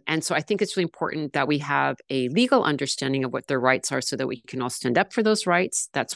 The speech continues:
one venue and avenue of protection. I think,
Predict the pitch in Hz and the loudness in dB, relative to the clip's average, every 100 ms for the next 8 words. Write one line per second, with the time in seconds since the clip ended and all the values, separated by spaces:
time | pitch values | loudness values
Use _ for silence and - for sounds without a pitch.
0 | 151 160 151 151 147 147 147 139 131 131 | 0 0 2 0 0 0 -2 -2 -2 -4
1 | 143 143 143 - 139 - 139 - 139 - | -6 -6 -10 -6 -6 -4 -4 -2 0 0
2 | 147 143 - - - - - 131 - 156 | 2 0 -4 -14 -18 -6 -4 -2 0 0